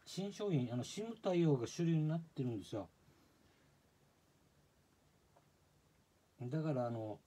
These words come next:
YouTubeで調べての外人さんの動画とか一応いろいろ見てるんだけど、いいのないかなっていうことで。外人の方がね、しょ-、商品、新商品なんかめっ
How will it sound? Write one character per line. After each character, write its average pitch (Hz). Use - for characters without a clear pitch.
YouTube 170
で 110
調 -
べ 147
て 127
の 107
外 139
人 147
さ 143
ん 131
の 127
動 123
画 117
と -
か 107
一 110
応 104
い 123
ろ 131
い 131
ろ 120
見 120
て 143
る 147
ん 131
だ 101
け 98
ど、 90
い 123
い 120
の 110
な 113
い 120
か -
な 127
っ 131
て -
い -
う -
こ -
と -
で。 -
外 165
人 180
の 175
方 170
が 120
ね、 113
し -
ょ-、 -
商 156
品、 127
新 147
商 147
品 135
な 113
ん 104
か -
め 107
っ 117